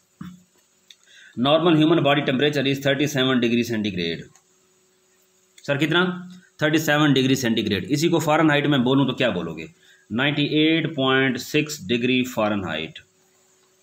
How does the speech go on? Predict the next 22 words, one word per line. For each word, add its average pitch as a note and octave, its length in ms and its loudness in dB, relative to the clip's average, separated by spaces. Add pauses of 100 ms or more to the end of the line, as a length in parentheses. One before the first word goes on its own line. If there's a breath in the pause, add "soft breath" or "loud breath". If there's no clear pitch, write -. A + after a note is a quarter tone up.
(1400)
बात A#2+ 160 -2
समझ C3+ 200 0
आ D#3 80 2
रही G3 140 0
है? C3+ 120 -10 (960 soft breath)
अब C3+ 320 2
नाइंटी D#3 320 2
एट E3+ 200 2
पॉइंट D3+ 180 2
सिक्स D3+ 200 -2
डिग्री C#3 260 2
Fahrenheit, A2 500 -2 (380)
ठीक E3 160 0
है, D#3+ 140 -6 (240 loud breath)
और C3 220 0
थर्टी C3+ 120 0
सेवन D3 280 2
डिग्री, C3 220 2 (420)
अ, G#2+ 40 -2 (220)
ये B2 180 2
हमारा A#2 280 0
है D#3 420 -4